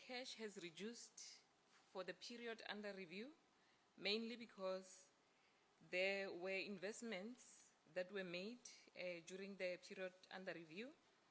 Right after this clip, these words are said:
one investment on Romco and also Avedia, in support of the, um, investment drive within the group. On the next slide, we are showing now in terms of financial performance,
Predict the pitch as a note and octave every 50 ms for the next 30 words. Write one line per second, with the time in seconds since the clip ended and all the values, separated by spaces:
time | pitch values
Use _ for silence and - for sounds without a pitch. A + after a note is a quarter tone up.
0 | - - - - - - - G3+ A3 A#3 A3+ F#3+ F#3 F#3+ - G#3+ G3+ G3+ G#3 G3
1 | F#3+ F#3+ F3+ E3+ E3+ F3 G#3 A3 - - B3 C4 B3 - - - - - F3 E3+
2 | E3+ - G3 G3+ G3 - G3+ - - E3 D3 D#3+ E3+ F3+ E3 C#3+ D3 D#3 E3+ -
3 | - - - - - - - - - - - - - - - - - G3+ G#3+ G#3+
4 | G#3+ F#3+ F#3 - F#3+ F#3+ F#3+ F#3 - - - E3+ F3 F3+ - - F3 F3 E3+ E3+
5 | B2+ A#2+ - - - E3 E3+ E3 E3+ F3 F3 E3+ E3+ - - - - - F3 E3
6 | D3+ E3 F3+ - G3 F#3+ G3 F3 D3+ D#3+ D3+ D3+ D#3 D#3 D#3 - F3 E3+ - F3+
7 | E3+ E3 F3 D#3+ - D3 D3+ D3+ - - - - - - - - - - - -
8 | - - - - - - - - - - B3+ C4 C#4+ C4+ B3 A#3 A3+ A3 - -
9 | - A3 G3 F#3 F3 D3+ C#3 D3 - - - - - - - - - - - -
10 | - - - - - - - - - - - - - - - - - - - E3
11 | F3+ F3 G3 G3+ F#3+ - B3 A3+ A#3 B3 A#3+ A3 G3+ F#3 F#3 F#3+ G3+ G#3+ G#3 G3+
12 | G3 G3 G3 F#3+ F3+ - - F#3 F3 F3+ G3 G#3 G#3+ G#3 G3+ - F3+ - G3 F#3+
13 | F#3 F#3+ G3+ A#3 -